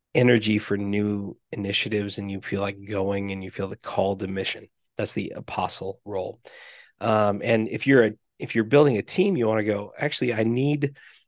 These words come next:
as annoying as it is, I really need prophets around me. I need people who are gonna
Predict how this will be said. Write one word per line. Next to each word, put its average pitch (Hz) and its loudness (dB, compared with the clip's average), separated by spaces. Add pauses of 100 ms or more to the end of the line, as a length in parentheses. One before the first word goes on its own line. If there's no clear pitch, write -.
(160)
as 113 0
annoying 139 6
as 143 6
it 123 4
is, 92 -2 (480)
I - 0
really 127 6
need 120 4
prophets 101 -2
around 90 -4
me. 90 -14 (720)
I 113 0
need 135 4
people 139 2
who 117 4
are 104 2
gonna 98 -4